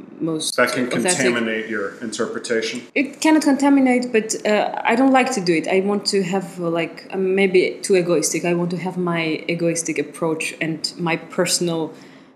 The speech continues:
Speaker 1: relationship with the composer. I'm like, I want the composer for myself. So when I open
Speaker 2: Mm.
Speaker 1: this course, because I love those composers that I play. So when you love someone, you want them <laughs> for yourself. I think you set them free, but also you want them for yourself. So when I open this course, I want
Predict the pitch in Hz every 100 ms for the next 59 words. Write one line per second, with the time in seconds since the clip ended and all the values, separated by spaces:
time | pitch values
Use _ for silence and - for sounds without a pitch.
0 | _ - 185 190 190 180 170 - 160 -
1 | 170 156 151 165 - 165 160 160 143 151
2 | 156 156 - - - 180 170 175 - 175
3 | 185 175 185 175 175 175 196 185 160 165
4 | 165 156 160 185 185 180 180 185 214 202
5 | 185 - - 170 165 - - 190 185 180
6 | 170 165 165 180 170 - - 165 151 165
7 | 143 151 151 - 147 147 143 156 151 165
8 | 175 170 160 170 160 156 156 160 165 160
9 | 175 170 170 - 180 180 190 190 233 254
10 | 208 247 302 370 - 311 302 302 247 247
11 | 247 311 320 220 214 208 208 202 196 196
12 | 190 180 185 180 180 175 202 208 - 220
13 | 220 - 220 220 208 208 - 202 190 160
14 | 175 185 185